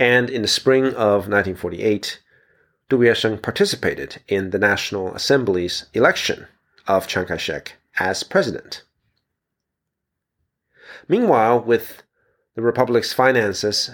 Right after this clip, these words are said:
teetering on the brink, in August nineteen forty-eight, Chiang Kai-shek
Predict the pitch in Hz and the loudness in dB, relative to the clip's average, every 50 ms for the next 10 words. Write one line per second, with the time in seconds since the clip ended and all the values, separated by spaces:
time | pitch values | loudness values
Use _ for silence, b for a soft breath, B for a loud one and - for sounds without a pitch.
0 | - - - 139 135 120 120 120 113 110 107 - - 104 104 98 95 - - 139 | -10 -6 -2 -2 0 0 0 0 0 0 -2 -6 -6 -6 -6 -6 -4 -2 0 0
1 | 113 - 82 82 - - - _ _ _ _ _ _ _ _ _ _ _ _ _ | 0 0 -2 -8 -14 -20 -20 _ _ _ _ _ _ _ _ _ _ _ _ _
2 | _ _ - 104 113 131 151 147 151 143 - - - - - _ _ - 110 113 | _ _ -4 0 2 4 4 4 2 0 -2 -4 -8 -12 -16 _ _ -2 0 0
3 | 117 123 120 - - 107 104 92 90 90 87 87 87 - - - b b b b | 0 0 -2 0 0 0 0 -2 -4 -4 -4 -4 -6 -8 -12 -14 b b b b
4 | b b b b b b b b b - 151 - - 160 127 - - 127 120 110 | b b b b b b b b b -2 -2 0 0 0 0 0 2 2 2 2
5 | - - | 0 -6